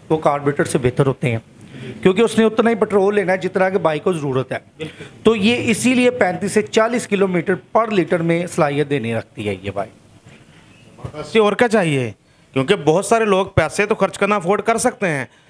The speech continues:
Speaker 2: लेकिन फिर रोज़ाना की बुनियाद पे या अपनी रूटीन में पेट्रोल अफोर्ड नहीं करते, तो उनके लिए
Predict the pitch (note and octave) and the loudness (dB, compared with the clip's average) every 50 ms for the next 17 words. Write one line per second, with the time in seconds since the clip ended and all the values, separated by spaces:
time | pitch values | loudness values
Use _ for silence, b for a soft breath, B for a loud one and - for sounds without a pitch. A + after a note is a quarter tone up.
0 | b b b G3 F#3 - - - - - A3+ G#3 G#3 F3 D#3 E3+ F3 G3 G#3+ - | b b b -2 -2 0 0 0 0 0 0 0 0 0 0 0 0 0 -2 -4
1 | G#3 G#3 G#3+ G3+ F#3 E3+ E3 D#3+ - - F#3 F#3 F#3 F#3 F#3 F3 D#3 E3+ E3+ F3 | -4 -6 -4 -4 -2 -2 -2 -4 -4 -4 -2 0 0 0 0 0 0 0 0 0
2 | E3+ - F3+ F3 E3+ F3 E3+ - E3 E3+ E3+ E3 E3 E3+ D#3+ - E3+ D#3 D#3 - | -2 -4 -4 -2 -2 0 0 0 -2 -2 -2 -2 -2 -4 -2 -2 -2 -2 0 0
3 | A3 B3 A3+ F3 F3+ E3 D#3+ D#3 D#3 - C#3 B2+ - - C#3+ D3+ D3 B B B | 0 0 0 0 -2 -2 -2 -2 -4 -4 -4 -4 -4 -2 -4 -4 -4 B B B
4 | B B B - G3 A3 A3 - A#3+ A3+ G3 F3 F3 F3 F3+ F#3 G3 | B B B 0 2 2 2 2 2 2 2 2 2 2 2 0 0